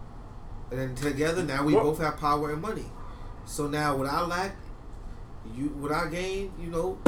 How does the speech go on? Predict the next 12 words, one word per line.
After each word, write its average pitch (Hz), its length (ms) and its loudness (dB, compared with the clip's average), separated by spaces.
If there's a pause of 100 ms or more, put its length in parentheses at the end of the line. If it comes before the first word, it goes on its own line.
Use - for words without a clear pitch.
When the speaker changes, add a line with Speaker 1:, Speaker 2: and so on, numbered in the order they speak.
(140)
Speaker 1:
is 139 100 -4
what, 131 160 -4 (840)
whatever, 180 320 0
bomb, 143 320 -2
bomb. 175 280 -4 (600)
Speaker 2:
Mm. 107 300 -2 (280)
Speaker 1:
What 120 100 -2
I 123 80 2
was 127 160 -2
lacking 143 400 -2
is 135 100 -4
something 131 240 -4